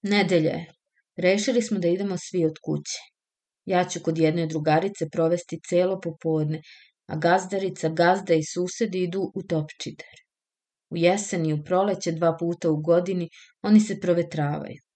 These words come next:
To tek nije mnogo, ali ja sam se vratila rano jer moja drugarica nije bila kod kuće, a kod druge gde sam svratila nije mi se svidelo društvo.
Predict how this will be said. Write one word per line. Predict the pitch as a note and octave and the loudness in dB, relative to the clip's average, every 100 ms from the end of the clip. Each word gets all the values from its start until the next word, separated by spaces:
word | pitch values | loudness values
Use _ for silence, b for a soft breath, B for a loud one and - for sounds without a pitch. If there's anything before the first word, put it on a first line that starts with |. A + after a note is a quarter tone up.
| _ _ _ - | _ _ _ 2
To | B3+ | 2
tek | - G#3+ | 2 0
nije | G#3+ F#3 D#3+ | 0 0 0
mnogo, | D3+ D3 - - _ _ _ _ - | 0 -2 -6 -18 _ _ _ _ -8
ali | F3+ | 0
ja | G3 G#3 | 4 4
sam | G#3 | 0
se | - E3+ | -4 -2
vratila | E3 E3+ G#3+ G#3 D#3+ | 2 2 0 0 0
rano | D#3 E3+ D#3 | 0 0 0
jer | D3 D3 | 0 -2
moja | E3 F3+ | -2 -2
drugarica | E3+ E3 E3+ F#3 - E3 | -2 0 2 0 -2 -4
nije | F3 E3+ | -2 -2
bila | E3 D#3+ D3+ | -2 -2 -4
kod | D3 - | -8 -10
kuće, | E3+ E3 - C#3+ B B B | -10 -10 -10 -12 B B B
a | D3 | -6
kod | E3+ E3 | -4 0
druge | F3+ G3+ F#3 D#3 | 0 0 -2 -2
gde | D#3+ | -2
sam | D3+ - | -2 -8
svratila | - D#3+ E3+ F3+ G3 E3 B B _ | 0 2 2 0 -4 -4 B B _
nije | G#3 G#3+ G3 | 4 6 6
mi | E3 | 0
se | D#3 | -4
svidelo | D3+ E3+ D3 C#3+ D3 | -4 -2 -2 -2 -4
društvo. | D3+ D3 D3+ - - | -2 -4 -4 -10 -18